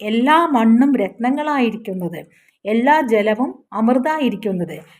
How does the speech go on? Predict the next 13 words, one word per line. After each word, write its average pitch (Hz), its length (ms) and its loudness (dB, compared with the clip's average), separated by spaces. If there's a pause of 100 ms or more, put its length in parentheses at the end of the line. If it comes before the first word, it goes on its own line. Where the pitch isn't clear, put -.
(100)
എല്ലാ 262 400 0
വാക്കുകളും 233 680 0
ഗാനമായിരിക്കുന്നത്, 202 1120 -4 (320)
എല്ലാ 254 440 2
നടത്തവും 240 600 -2
നൃത്തമായിരിക്കുന്നത്, 196 1120 -2 (120)
എവിടെയാണോ 277 680 2
പ്രിയമായ 254 720 2 (320)
സഹചാരി 247 840 2
ഓടക്കുഴൽ 233 580 0 (380)
ആയിരിക്കുന്നത്, 220 840 -2 (300)
എവിടെയാണോ 277 800 4
പരമമായ 254 680 2